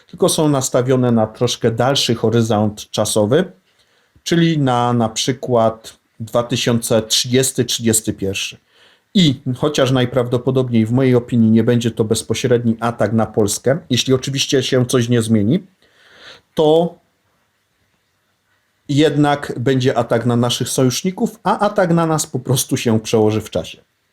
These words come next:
Nie oznacza to jednak, że atak na naszych sojuszników, czyli na państwa bałtyckie, będzie dla nas czymś, mm, co można powiedzieć, będzie, jakby to powiedzieć,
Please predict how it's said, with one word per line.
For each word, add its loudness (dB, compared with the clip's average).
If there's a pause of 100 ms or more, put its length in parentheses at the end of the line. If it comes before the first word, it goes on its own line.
(140)
Nie 4
oznacza 0
to -2
jednak, -2 (380)
że 0
atak 0
na 2
naszych -2
sojuszników, -2
czyli -2
na 2
państwa -2
bałtyckie, -2 (360)
będzie 0
dla 0
nas -2
czymś, 0 (680)
mm, 2 (100)
co 2 (120)
można -2
powiedzieć, -2 (1200)
będzie, 2 (400)
jakby -4
to -2
powiedzieć, -2